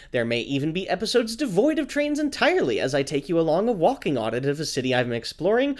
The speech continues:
or a bikepacking trip I'm taking. Basically, it will be whatever strikes my fancy, but always somehow related to urbanism or rail transit. I will, however, attempt to keep up with the news and offer my take on it.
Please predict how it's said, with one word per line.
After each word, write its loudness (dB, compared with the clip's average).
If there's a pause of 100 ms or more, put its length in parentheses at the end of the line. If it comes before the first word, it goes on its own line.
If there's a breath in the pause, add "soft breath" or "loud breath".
(160 loud breath)
or 4
a 0
bikepacking 0
trip -4
I'm -4
taking. -8 (380 loud breath)
Basically, 2
it 0
will -4
be -2
whatever 2
strikes 2
my 0
fancy, 0
but 0
always 2
somehow 0
related 0
to -10
urbanism 0
or -2
rail -2
transit. -10 (540 loud breath)
I 0
will, 4
however, 6
attempt 0
to 0
keep -2
up -2
with -2
the 0
news 4
and 4
offer 2
my 2
take -4
on -4
it. -2